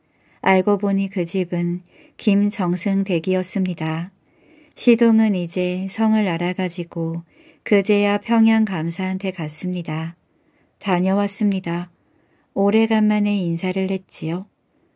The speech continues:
"그래, 욕봤다." 평양 감사는 더 이상 아무 말도 안 했습니다. 그러더니 이튿날 아침에 조회가 딱 끝나자마자 다시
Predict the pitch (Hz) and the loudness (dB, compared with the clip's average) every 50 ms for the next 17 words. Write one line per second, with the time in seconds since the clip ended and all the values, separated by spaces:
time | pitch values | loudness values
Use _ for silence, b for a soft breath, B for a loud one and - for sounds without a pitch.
0 | _ _ _ _ - - 208 185 170 165 156 165 - _ - - 180 165 165 _ | _ _ _ _ -2 2 2 4 4 4 0 -2 -6 _ -6 -2 -2 -2 -2 _
1 | - 175 170 170 - _ - 151 160 156 151 - _ _ _ _ _ _ _ _ | -4 -4 -4 -4 -4 _ -8 -6 -6 -6 -8 -12 _ _ _ _ _ _ _ _
2 | _ _ _ _ - 226 226 220 220 220 220 214 214 208 208 202 208 208 202 196 | _ _ _ _ 2 4 4 6 6 4 4 4 2 2 0 0 -2 -4 -4 -2
3 | 190 190 196 190 190 196 165 165 170 175 175 - 175 175 175 175 175 175 175 - | -2 -2 -4 -4 -4 -4 -4 -2 -4 -4 -4 -4 -6 -6 -4 -6 -6 -6 -8 -6
4 | - 160 165 175 185 202 208 208 214 208 202 - 208 190 175 160 160 175 180 - | -4 -4 -2 0 0 2 2 2 2 0 0 -2 -2 -2 -2 -2 -4 -4 -6 -4
5 | - 196 190 190 180 170 165 156 156 160 165 185 - _ b b b b b b | -4 -2 -2 -2 -2 -4 -4 -6 -6 -6 -8 -10 -14 _ b b b b b b
6 | b b b b b - 220 214 214 214 214 220 214 208 208 208 190 170 165 - | b b b b b 2 4 4 4 4 4 2 2 2 0 0 0 -2 -4 -6
7 | - 202 196 190 190 190 190 190 185 185 185 190 190 165 165 165 165 - - - | -4 -2 -2 0 0 0 0 -2 -2 -2 -4 -4 -6 -6 -6 -8 -8 -10 -6 -4
8 | 180 175 165 160 165 185 214 - _ _ _ _ _ _ _ _ _ _ _ _ | -2 -2 0 -2 -2 -2 -4 -6 _ _ _ _ _ _ _ _ _ _ _ _
9 | _ _ _ _ _ b b b b b b b b b b b _ - - 220 | _ _ _ _ _ b b b b b b b b b b b _ 0 2 2
10 | 202 202 214 214 214 214 214 214 214 - 220 220 220 - 233 226 220 220 226 226 | 4 4 4 2 2 2 0 -2 0 0 -2 -2 0 0 2 2 4 4 2 0
11 | 226 226 214 208 202 196 185 185 - 175 170 170 175 175 175 175 - _ - - | 0 0 -2 -2 -2 -4 -6 -6 -6 -6 -4 -4 -4 -6 -8 -10 -14 _ -8 -4
12 | 175 170 170 - - | -4 -4 -4 -2 -4